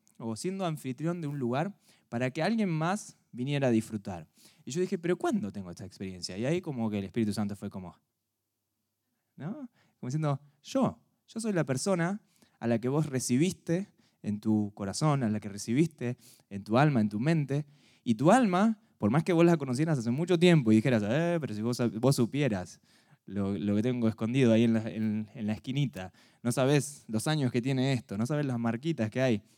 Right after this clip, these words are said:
acá y allá y allá'". Nosotros todos somos anfitriones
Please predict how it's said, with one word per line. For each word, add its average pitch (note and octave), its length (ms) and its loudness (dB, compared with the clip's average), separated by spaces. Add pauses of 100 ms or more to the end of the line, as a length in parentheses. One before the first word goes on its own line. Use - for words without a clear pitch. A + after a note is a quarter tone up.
(340)
acá B2 300 -4
y G#2+ 60 2
allá A#2+ 200 -2
y A#2+ 80 -2
allá'". C#3 400 -6 (1900)
Nosotros E3 500 -2 (100)
todos E3+ 320 2
somos D#3 240 -2
anfitriones C#3+ 760 -4